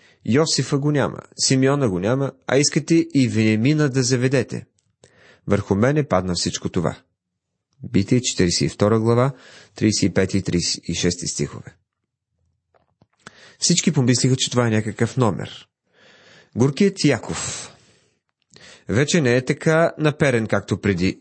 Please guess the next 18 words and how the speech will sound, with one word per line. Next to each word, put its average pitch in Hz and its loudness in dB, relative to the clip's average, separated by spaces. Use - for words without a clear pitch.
нито 131 0
все - 0
още 143 2
е 120 2
човек 117 -2
на 113 2
вяра, 107 2
както 107 -2
ще - -2
видим 104 2
по-късно. - -2
Но 123 2
той 185 4
израства, 139 0
вече 98 0
не 95 0
се 120 2
хвали, 98 0